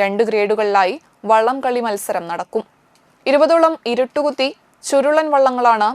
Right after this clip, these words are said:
മത്സരത്തിൽ പങ്കെടുക്കുകയെന്ന് സംഘാടക സമിതി ചെയർമാൻ പി എം മുഹമ്മദ്, താന്യം ഗ്രാമപഞ്ചായത്ത് പ്രസിഡന്റ് ശുഭ സുരേഷ്, ജനറൽ കൺവീനർ പ്രേമചന്ദ്രൻ വടക്കേടത്ത് എന്നിവർ വാർത്താ സമ്മേളനത്തിൽ അറിയിച്ചു.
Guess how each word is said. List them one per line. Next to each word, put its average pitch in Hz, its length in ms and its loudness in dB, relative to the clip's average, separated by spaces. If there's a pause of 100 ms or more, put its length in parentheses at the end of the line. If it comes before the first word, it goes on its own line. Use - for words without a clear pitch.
മത്സരത്തിൽ 226 580 -4
പങ്കെടുക്കുകയെന്ന് 190 800 -4 (100)
സംഘാടക 214 640 -6
സമിതി 202 320 -6 (100)
ചെയർമാൻ 185 380 -4 (340)
പി 240 140 -2
എം 233 140 -2
മുഹമ്മദ്, 247 440 -4
താന്യം 220 320 0
ഗ്രാമപഞ്ചായത്ത് 214 640 -2
പ്രസിഡന്റ് 208 340 -6
ശുഭ 196 200 -2 (100)
സുരേഷ്, 233 340 0 (560)
ജനറൽ 294 360 2
കൺവീനർ 254 360 0 (100)
പ്രേമചന്ദ്രൻ 240 640 -4
വടക്കേടത്ത് 220 460 -2
എന്നിവർ 202 320 -2
വാർത്താ 202 320 -2
സമ്മേളനത്തിൽ 208 560 -8
അറിയിച്ചു. 175 300 -6